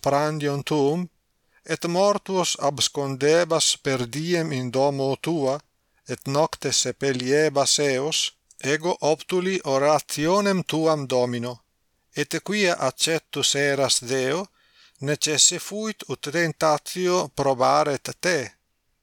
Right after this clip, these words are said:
Et nunc misit me Dominus ut curarem te, et Saram uxorem filii tui a demonio liberarem. Ego enim sum Raphael, angelus,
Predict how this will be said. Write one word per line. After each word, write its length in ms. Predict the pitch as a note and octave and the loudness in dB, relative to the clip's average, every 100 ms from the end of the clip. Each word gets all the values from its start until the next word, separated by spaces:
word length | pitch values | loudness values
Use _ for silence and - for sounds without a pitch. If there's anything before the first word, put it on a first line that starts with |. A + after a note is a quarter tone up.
| _ _ _ - _ | _ _ _ -20 _
Et 200 | D3 D3+ | -4 -2
nunc 400 | D#3+ E3 G#3 - | 0 2 0 0
misit 520 | D3 D3+ F#3 F3 F3+ D3+ | -4 0 2 0 -2 -4
me 340 | C#3+ C#3+ C#3 | 0 0 0
Dominus 600 | B2 E3 G3 G3+ G3+ - - | 2 2 2 0 0 0 -2
ut 220 | C#3 - - | -8 -8 -8
curarem 680 | C#3+ C3+ C3 C#3 C#3 C3+ B2 | -2 2 2 4 2 -2 -2
te, 340 | C#3+ B2+ D3+ - _ _ - | 0 0 -2 -6 _ _ -6
et 160 | D3 | -2
Saram 500 | - - D3+ D#3+ F3+ E3+ | 0 2 4 4 0 -4
uxorem 640 | D3 A#2 A#2+ D#3+ F#3 F#3+ F3+ | -8 -4 0 2 2 -2 -4
filii 640 | C3 D#3 E3+ E3 D#3 D3+ C#3 | -10 -2 -2 0 0 0 -2
tui 420 | - G3 A3 G#3+ - _ _ | -2 -2 -2 -4 -10 _ _
a 340 | - C#3+ C#3+ | 0 4 4
demonio 760 | C3 C#3+ C#3 D3+ D#3+ D#3 D#3 D3 | 2 0 0 0 2 0 0 0
liberarem. 960 | C#3 C3+ C3+ C3 C3 B2+ B2 B2 A#2+ B2 _ _ _ _ _ _ _ | -2 -6 -2 0 4 4 2 0 -6 -12 _ _ _ _ _ _ _
Ego 360 | C#3+ C#3+ D#3 E3 | 0 0 0 0
enim 300 | C#3+ D#3 E3+ | 0 0 0
sum 280 | - D3+ C#3 | 2 2 0
Raphael, 800 | - C#3 F3 - C3+ A#2+ A2+ A2+ A2+ _ _ | 0 4 4 2 -2 0 -2 -4 -10 _ _
angelus, 800 | - C#3 F3+ D#3+ C#3+ B2 - - | -6 -2 0 0 -2 -2 0 0